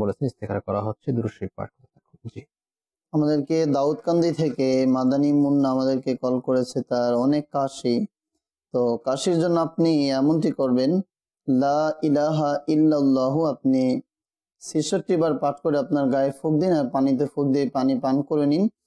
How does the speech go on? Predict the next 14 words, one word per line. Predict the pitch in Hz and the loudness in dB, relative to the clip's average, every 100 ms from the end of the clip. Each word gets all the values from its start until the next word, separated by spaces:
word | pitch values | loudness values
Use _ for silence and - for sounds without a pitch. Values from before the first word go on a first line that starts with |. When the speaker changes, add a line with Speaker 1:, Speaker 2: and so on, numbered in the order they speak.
| _ _ | _ _
Speaker 2:
আর | 135 127 120 | -2 0 0
দাওয়াত | 127 135 160 | 0 -2 -4
ইসলামীর | - 160 156 156 - | -4 0 0 0 -2
প্রকাশনা | 147 160 160 156 151 147 139 - | -2 -2 -2 0 0 0 -2 -2
থেকে | 147 143 143 | -2 0 -2
একটি | 135 147 127 - _ | -2 -2 -4 -4 _
কিতাব | - 139 165 165 | -6 -2 0 0
রয়েছে | 160 160 143 | 0 0 0
ঘরোয়া | 127 131 139 139 | 0 0 -2 -2
চিকিৎসা | 147 156 - 139 | -2 -2 -2 -2
নামক, | 123 127 190 - _ _ _ - | 2 0 -2 -8 _ _ _ -4
এই | 151 147 | -2 0
বইটি | 127 143 135 156 143 | 0 0 -2 -2 0
আপনি | 143 | 2